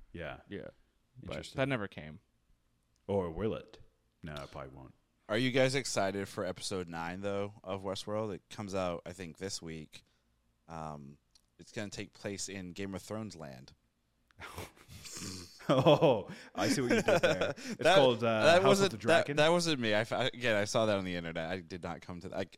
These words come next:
Speaker 3: I, I saw, like, somebody posted that, and I was,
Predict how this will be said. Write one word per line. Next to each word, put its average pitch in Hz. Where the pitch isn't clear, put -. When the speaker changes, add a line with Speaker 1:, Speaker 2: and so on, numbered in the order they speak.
Speaker 3:
I, 117
I 127
saw, 147
like, 127
somebody 135
posted 113
that, 107
and 104
I 110
was, 104